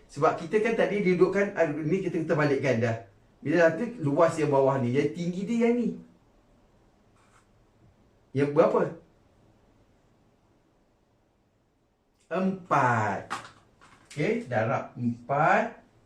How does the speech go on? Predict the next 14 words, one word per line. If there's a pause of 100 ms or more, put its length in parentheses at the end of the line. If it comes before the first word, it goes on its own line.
Jadi
ni
sentimeter
kuasa
dua,
ni
sentimeter. (1000)
Dapat
dua
ratus (160)
empat
sentimeter (320)
kuasa
tiga.